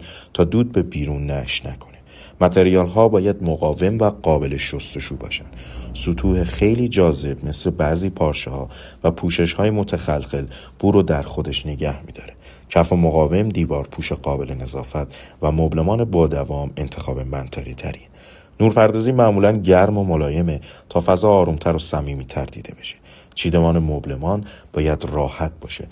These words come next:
اما نباید مسیر جریان هوا یا خروج اضطراری رو ببنده. سیستم اطفاء حریق، محل امن برای خاکستر و رعایت قوانین ساختمان و بهداشت از بخش‌های ضروری طراحی‌اند.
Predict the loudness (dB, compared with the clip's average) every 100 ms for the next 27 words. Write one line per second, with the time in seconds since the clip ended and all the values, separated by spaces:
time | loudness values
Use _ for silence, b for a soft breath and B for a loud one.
0 | B B 0 2 2 2 2 2 0 -2
1 | -4 -6 -6 -8 -6 -6 -6 -8 -10 -10
2 | -4 -2 -4 B B -6 -4 -6 -6 -6
3 | -8 -6 -6 -6 -8 -8 -8 -10 -12 -16
4 | -20 b b b _ _ -6 -2 2 4
5 | 2 2 2 2 2 2 0 0 B B
6 | B B -2 2 0 0 -4 0 2 2
7 | 2 4 2 -2 -8 -10 -10 -8 -6 -8
8 | -10 B B B 2 4 4 4 2 2
9 | 4 6 6 4 0 -4 -2 -2 -2 -6
10 | -6 -8 B B -2 0 2 -2 -2 -4
11 | -4 -6 -6 -6 -4 -6 -6 -8 -8 -8
12 | -8 -6 -4 -4 -2 -4 -4 -6 -8 -12
13 | -16 -20